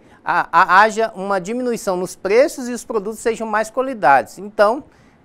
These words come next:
em contrapartida, terá menos recurso e menos investimento. E os ambicio-,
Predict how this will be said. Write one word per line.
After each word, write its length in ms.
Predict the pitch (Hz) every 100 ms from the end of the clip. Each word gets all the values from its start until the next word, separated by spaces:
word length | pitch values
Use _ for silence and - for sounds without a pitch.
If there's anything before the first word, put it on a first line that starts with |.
| -
em 140 | 208
contrapartida, 1300 | - 202 233 247 220 220 214 - 214 247 247 269 - _ _ -
terá 400 | 202 190 170 160 135
menos 480 | 147 165 240 285 247
recurso 560 | 214 196 - 240 294 285
e 20 |
menos 300 | 226 226 226
investimento. 680 | 233 254 - 226 151 110 _ _ _ _ _ _ -
E 40 |
os 100 | 240
ambicio-, 420 | 277 269 247 269